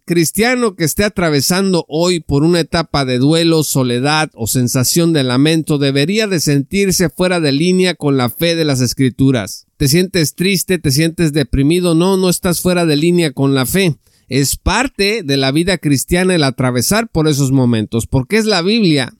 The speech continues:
la que nos muestra que estos momentos difíciles son parte del camino. Santiago uno, versículo tres dice que la prueba de nuestra fe produce paciencia. Así que sin pruebas, un cristiano, pues, no puede ser perfeccionado.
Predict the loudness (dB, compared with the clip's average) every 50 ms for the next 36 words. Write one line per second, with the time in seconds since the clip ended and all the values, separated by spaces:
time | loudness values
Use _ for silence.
0 | _ _ -4 -2 -2 -2 -2 0 0 0 2 2 2 2 2 2 0 0 -2 -2
1 | -4 -4 -4 -2 -2 0 0 0 0 0 0 0 2 2 2 2 2 0 0 0
2 | 0 0 0 0 0 -2 0 -2 -2 0 0 0 2 2 2 0 0 0 0 0
3 | -2 -4 -4 -4 -2 -2 0 0 0 0 -2 -2 -2 0 0 0 0 0 -2 -4
4 | -8 -12 _ _ _ _ -4 -4 -4 -2 -2 -2 -2 0 0 0 2 2 2 2
5 | 2 2 2 0 0 0 0 -2 -2 0 2 2 2 0 0 -2 -2 -2 -2 -2
6 | -2 -2 -2 -2 0 0 -2 -2 -4 -6 _ _ _ _ _ _ _ _ -2 -2
7 | 0 0 0 -2 -2 0 0 0 0 0 0 0 0 2 2 0 0 0 0 -2
8 | -2 -2 0 -2 -2 -2 -2 -2 -2 -2 0 0 0 2 2 2 2 2 0 -2
9 | 0 -2 -2 -2 -2 0 0 0 0 0 0 -2 -4 -4 -8 -16 _ _ _ -2
10 | 0 0 0 0 0 0 0 0 2 0 0 0 0 0 2 2 0 0 0 0
11 | 0 0 0 0 0 -2 0 0 -2 0 0 0 -2 -2 -2 0 0 2 2 0
12 | 0 0 0 0 2 2 2 2 0 0 0 -2 -2 -2 0 -2 -4 -2 -2 0
13 | 0 0 -2 -2 -4 -6 -10 -12 -16